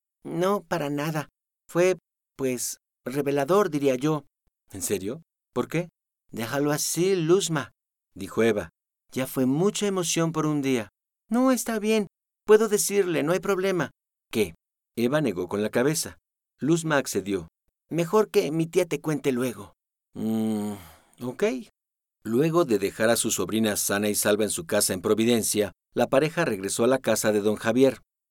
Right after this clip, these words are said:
"Hola, papá", dijo Alfredo cuando llegaron. El excontador veía una serie documental sobre narcotraficantes en Discovery Channel. "¿Cómo les fue?",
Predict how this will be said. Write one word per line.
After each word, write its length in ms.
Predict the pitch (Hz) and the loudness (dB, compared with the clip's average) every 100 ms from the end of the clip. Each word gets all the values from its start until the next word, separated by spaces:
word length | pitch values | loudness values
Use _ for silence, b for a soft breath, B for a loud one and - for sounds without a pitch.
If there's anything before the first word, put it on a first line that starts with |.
| _ | _
"Hola, 240 | 143 190 214 | 0 2 6
papá", 420 | 180 - 392 - _ _ _ _ | 6 10 8 8 _ _ _ _
dijo 260 | - 95 120 | -14 -2 0
Alfredo 360 | 123 110 98 | 2 0 0
cuando 200 | 98 98 | 0 -2
llegaron. 500 | 98 98 113 101 85 82 _ _ _ | -4 0 0 -2 -6 -14 _ _ _
El 120 | - 120 | -2 0
excontador 640 | 120 - 127 117 123 156 | 0 0 0 2 2 4
veía 220 | 135 120 | 4 4
una 100 | 131 | 4
serie 320 | 131 - 113 117 | 0 0 4 4
documental 600 | 113 107 110 104 117 135 | 2 0 0 2 2 2
sobre 280 | 147 117 107 | 0 0 0
narcotraficantes 960 | 101 - 104 107 104 - 113 113 110 | -2 -6 -4 -4 -4 0 0 2 -4
en 160 | 98 90 | -6 -6
Discovery 540 | 87 - 113 104 101 | -10 -4 0 2 0
Channel. 480 | - 101 90 85 80 _ _ _ | -4 -4 -6 -12 -18 _ _ _
"¿Cómo 280 | - 113 117 | 0 2 4
les 160 | 107 - | 2 2
fue?", 280 | 110 104 | 2 0